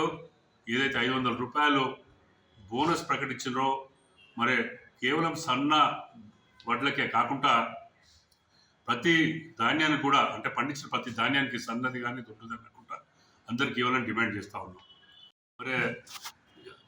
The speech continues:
మన ముంపు గ్రామాల పరిస్థితి, ముంపు గ్రామాలలో మీరు ఎలక్షన్లో హామీ ఇచ్చారు, ఐదు లక్షల నాలుగు వేల రూపాయలు మేము ఇస్తాము అని చెప్పడం జరిగింది. మమ్మల్ని విశ్వసించి మీకు ఓట్లేసి గెలిపించింది వా-,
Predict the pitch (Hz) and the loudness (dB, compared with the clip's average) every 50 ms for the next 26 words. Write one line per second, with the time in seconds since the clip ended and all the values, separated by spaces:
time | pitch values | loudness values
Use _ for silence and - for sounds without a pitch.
0 | - 120 123 123 120 117 113 110 113 113 - - _ _ 107 120 139 160 165 160 | -6 0 2 2 4 4 2 2 0 -4 -10 -16 _ _ -8 -6 -6 -6 -2 -2
1 | 185 - - 143 143 135 135 131 123 113 - 107 101 - - - - _ _ _ | -2 0 2 4 6 6 6 6 2 2 0 -6 -10 -12 -14 -18 -20 _ _ _
2 | _ _ _ _ _ _ _ _ _ _ _ - - _ _ - _ - - _ | _ _ _ _ _ _ _ _ _ _ _ -20 -20 _ _ -20 _ -20 -20 _
3 | 107 120 147 160 156 190 175 160 160 160 160 160 160 160 160 160 160 160 156 143 | -6 -4 -4 0 0 0 2 4 6 6 8 8 6 6 6 6 6 8 8 8
4 | 135 - - - - - _ _ _ _ _ _ - 123 143 143 131 131 143 131 | 6 4 0 -6 -14 -18 _ _ _ _ _ _ -2 0 2 2 4 4 2 2
5 | - 156 147 151 127 120 120 120 123 127 - - 123 113 - - 107 117 120 131 | 2 0 2 2 2 2 2 2 0 -2 0 0 -2 -2 -2 -2 -2 -2 0 0
6 | 127 120 - 131 117 113 113 113 113 110 113 110 107 120 123 - 143 139 135 123 | -2 -2 -2 -6 -4 -2 -2 -2 0 0 -2 -4 -2 -6 -6 -4 -2 -2 -2 -2
7 | 117 110 110 107 - - - 120 120 120 135 156 - _ _ _ _ _ _ _ | -4 -4 -6 -8 -10 -6 -4 -4 -2 -2 -4 -8 -10 _ _ _ _ _ _ _
8 | _ _ _ _ _ - - - - - _ _ 113 113 113 120 - - 131 127 | _ _ _ _ _ -20 -20 -20 -20 -20 _ _ -14 -12 -8 -10 -4 -2 0 0
9 | 123 123 120 113 120 123 135 135 135 135 - - _ 110 110 110 110 98 104 98 | 2 0 0 -2 -2 -4 -4 -6 -8 -8 -12 -18 _ -10 -8 -6 -6 -6 -8 -10
10 | - - 139 131 - 135 120 - 127 117 117 113 113 107 107 113 - - 117 113 | -4 -4 -4 -6 -6 -10 -12 -10 -6 -6 -6 -6 -8 -12 -16 -16 -14 -12 -14 -14
11 | - 98 101 104 - 107 98 - - 117 110 - 101 98 - | -14 -18 -20 -20 -20 -20 -20 -20 -20 -20 -20 -20 -20 -20 -20